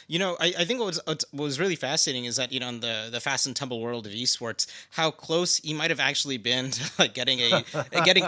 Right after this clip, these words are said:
Speaker 1: into, like, the L C S or the Challenger Series or whatever. Um, I mean, in, based on, you know, your guys' reporting, how close was he actually, or was he just playing a game that, you know, he was way too under,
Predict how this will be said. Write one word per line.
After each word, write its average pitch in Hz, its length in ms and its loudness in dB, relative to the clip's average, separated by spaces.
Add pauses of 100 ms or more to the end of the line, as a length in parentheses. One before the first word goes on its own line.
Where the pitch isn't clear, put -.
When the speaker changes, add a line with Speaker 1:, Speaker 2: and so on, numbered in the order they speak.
Speaker 1:
into, 160 540 0 (100)
like, 135 180 -2
the 131 100 -2
L 143 140 0
C 139 180 0
S 139 240 0
or 117 120 -8
the 107 120 -12
Challenger 131 340 -2
Series 131 320 -6
or 123 60 -6
whatever. 120 300 -6 (300)
Um, 156 320 4 (600)
I 190 100 6
mean, 202 160 2
in, 185 320 0
based 226 320 2
on, 202 320 -2
you 160 100 0
know, 151 60 0
your 147 180 0
guys' 147 220 2
reporting, 131 560 -2 (180)
how 175 240 2
close 196 540 -2
was 131 240 2
he 135 140 -2
actually, 127 360 2
or 147 60 -4
was 165 180 2
he 233 80 -2
just 180 260 0
playing 156 220 2
a 127 60 2
game 120 320 0
that, 117 220 -4
you 135 180 -4
know, 107 240 -4
he 120 180 -6
was 113 260 -8
way 131 680 4 (300)
too 156 300 0
under, 110 600 -4